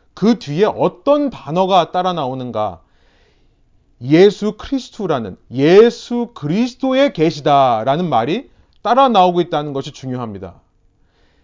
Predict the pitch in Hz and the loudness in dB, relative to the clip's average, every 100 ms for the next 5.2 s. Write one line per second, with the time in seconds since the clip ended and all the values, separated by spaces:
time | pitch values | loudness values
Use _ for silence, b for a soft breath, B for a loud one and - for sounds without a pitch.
0 | _ _ - 160 226 269 196 185 226 220 | _ _ -4 4 6 6 2 -2 -2 0
1 | 190 156 214 113 117 151 220 240 254 202 | 0 0 0 0 -2 2 2 2 -6 -6
2 | 190 185 214 170 151 - 131 107 b b | -6 -4 -2 0 -2 -6 -6 -6 b b
3 | b b b 170 196 254 247 - 147 220 | b b b 0 4 4 2 -2 0 0
4 | 247 240 247 247 240 240 185 156 220 220 | 4 4 4 4 0 0 -2 -2 0 0
5 | 101 | -2